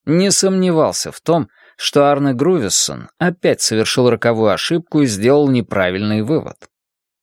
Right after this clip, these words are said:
Наконец-то! У него словно упала гора с плеч, и он в прямом смысле слова почувствовал, как уголки губ больше не подчиняются закону тяготения.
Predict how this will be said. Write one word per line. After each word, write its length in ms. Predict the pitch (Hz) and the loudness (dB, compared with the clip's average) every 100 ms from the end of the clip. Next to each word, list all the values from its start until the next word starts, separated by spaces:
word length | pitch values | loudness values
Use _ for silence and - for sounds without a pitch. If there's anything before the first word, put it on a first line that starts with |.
| _ _ - | _ _ -2
Наконец-то! 1040 | 147 135 - - 104 98 85 - - - - - _ - - - - - | 2 2 -2 -6 -4 -6 -8 -6 -6 -6 -10 -16 _ -20 -20 -20 -10 -2
У 60 | |
него 200 | 117 127 | 2 4
словно 380 | 143 156 175 180 | 2 2 2 2
упала 320 | 185 180 190 185 | 0 2 2 2
гора 320 | 202 196 202 | 2 2 0
с 120 | - | -2
плеч, 380 | 101 87 73 - | -4 -6 -4 -2
и 60 | |
он 120 | 110 123 | 0 -2
в 80 | |
прямом 360 | - 135 160 190 | 0 0 2 0
смысле 440 | - 156 139 117 | 0 0 0 -2
слова 360 | 110 135 165 160 | -2 0 2 0
почувствовал, 680 | 123 139 - 165 - 151 135 | 0 -2 -2 -2 0 0 0
как 220 | 123 117 | -2 -4
уголки 460 | 113 117 110 123 | 0 0 0 -4
губ 260 | 101 135 151 117 | -2 -2 -4 -2
больше 420 | 135 185 - 175 | -2 -2 -4 -2
не 140 | 175 | -2
подчиняются 800 | 147 147 - 131 113 107 113 - | -2 -4 -2 0 2 0 0 0
закону 460 | 107 92 - 104 98 | 0 0 -2 -2 -4
тяготения. 840 | - 85 95 - - 60 50 - | -6 -4 -4 -4 -8 -10 -12 -16